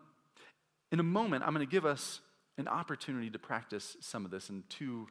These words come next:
really important ways. Uh, the first way is this.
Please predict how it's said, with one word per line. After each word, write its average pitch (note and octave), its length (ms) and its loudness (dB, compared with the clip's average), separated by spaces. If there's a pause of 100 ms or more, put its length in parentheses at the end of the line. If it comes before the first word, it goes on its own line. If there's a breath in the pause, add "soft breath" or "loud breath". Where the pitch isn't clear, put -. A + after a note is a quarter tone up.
(120)
really G2+ 200 -6
important F2+ 440 -10
ways. - 420 -12 (880)
Uh, C3 180 2 (120)
the D3+ 60 2
first A#3+ 380 4
way A#2+ 260 8
is C3 260 -2
this. G2 300 -2